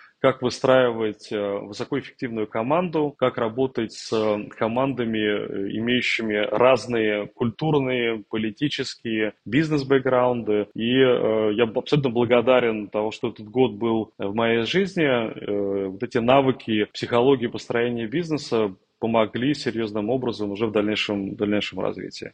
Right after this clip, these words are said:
Развитие продолжается, образование продолжается. А сейчас я в Майами. В июле у меня была недельная программа, э, обучения, понимания,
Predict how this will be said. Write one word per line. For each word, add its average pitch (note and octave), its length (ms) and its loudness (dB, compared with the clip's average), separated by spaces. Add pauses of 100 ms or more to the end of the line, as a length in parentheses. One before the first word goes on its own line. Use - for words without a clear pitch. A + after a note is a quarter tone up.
Развитие C3+ 440 4
продолжается, D3+ 640 6
образование C3 640 -4
продолжается. C3 1000 -2
А G#2 200 -8
сейчас D3+ 380 -2
я C#3 80 2
в A#2+ 40 -2
Майами. D#3 760 0
В A2+ 300 -10
июле D3 460 -2
у A#2+ 240 -6
меня A#2+ 260 -8
была B2 420 0
недельная B2+ 720 -4
программа, A#2+ 720 -2 (160)
э, G#2 60 -10
обучения, A2 640 -2
понимания, B2 720 -2